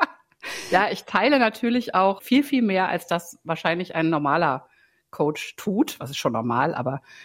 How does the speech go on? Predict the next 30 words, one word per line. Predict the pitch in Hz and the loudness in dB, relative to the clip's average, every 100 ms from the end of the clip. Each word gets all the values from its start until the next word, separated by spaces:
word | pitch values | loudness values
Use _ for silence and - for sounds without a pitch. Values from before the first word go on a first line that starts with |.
| - | -6
was | 147 - | -4 0
andere | 156 175 | 2 2
Coaches | - 170 170 - | 2 -2 -4 -4
tun. | 175 175 | -2 0
Ich | 156 | -2
teile | - 175 | 0 0
tatsächlich | 208 180 170 185 180 - - | 0 0 0 0 -2 -6 0
mein | 151 139 | 2 2
Leben. | 120 127 160 226 311 - - - - | 0 0 2 2 2 0 -20 -20 -14
Ich | 160 - | -12 -4
teile | 160 165 - | -2 0 0
auch | - | 0
meine | 156 156 123 | 2 2 0
Struggles, | - 143 131 175 214 - - | 2 0 2 0 0 -4 -2
meine | 156 135 | 0 0
Probleme, | - 143 151 156 185 208 220 | 0 0 4 4 6 4 2
meine | 143 135 131 | 0 -2 -2
Tränen, | - 170 160 190 214 233 | -2 2 4 4 2 0
aber | 143 139 - | 0 -2 -2
auch | - | -2
meine | 143 147 | -2 -2
Freude. | - 147 160 196 226 - - | -2 2 2 2 -4 -10 -12
Ich | 165 - | -10 -8
teile | - 165 226 | 0 2 4
mit | 233 233 | 2 2
dir | 208 202 - 170 | 2 2 0 -8
den | 151 160 156 | -2 0 2
ganz | 208 277 - | 0 -2 -2
deepen | 240 285 277 | 0 2 2
Shit, | - 294 302 - | 0 -2 -2 -6